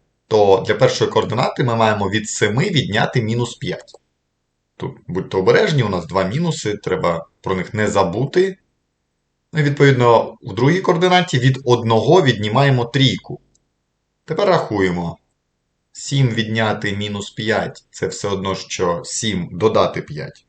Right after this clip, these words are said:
буде дванадцять. І один відняти три — це буде мінус два. Тож маємо в результаті віднімання вектор з координатами дванадцять мінус два.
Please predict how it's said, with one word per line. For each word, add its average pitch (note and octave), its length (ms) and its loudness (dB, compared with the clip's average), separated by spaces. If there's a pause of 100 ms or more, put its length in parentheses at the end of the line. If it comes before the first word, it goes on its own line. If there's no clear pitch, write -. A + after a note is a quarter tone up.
(120)
буде C3+ 200 -10
дванадцять. D3+ 600 -2 (560)
І A2 380 -4
один A#2 280 2
відняти A2 520 -2
три — G3 440 -2 (400)
це - 120 -14
буде A#2+ 180 2
мінус G#2 300 -2
два. D#2+ 320 -6 (720)
Тож G#2+ 160 -2
маємо G2+ 600 0
в E2 40 -2
результаті F2 580 -4
віднімання D#3+ 840 -2 (200)
вектор - 380 0
з - 60 -12
координатами F#2+ 920 -4 (100)
дванадцять G#2 640 -4
мінус F#2 320 -6
два. - 240 -14